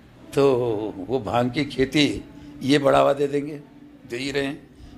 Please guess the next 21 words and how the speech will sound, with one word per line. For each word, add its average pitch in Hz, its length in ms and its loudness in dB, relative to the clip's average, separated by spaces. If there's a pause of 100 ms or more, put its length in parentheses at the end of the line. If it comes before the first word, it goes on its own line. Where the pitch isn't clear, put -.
इनकी 117 240 -4
मंशा 127 340 0
भी 135 100 -4
वही 127 240 -6
है। 139 120 -12 (680)
तो 190 60 2
अब 190 340 2
लग 208 300 4
रहा 202 140 4
है 175 120 2
कि 220 140 -8
घर 165 340 -2
घर 156 260 0
में 147 440 -12 (180)
भांग 113 280 -4
का 135 180 0
हवन 113 320 -2
होगा 165 360 -2 (1040)
और 170 160 4
गंगा 160 340 2
जल 151 180 -2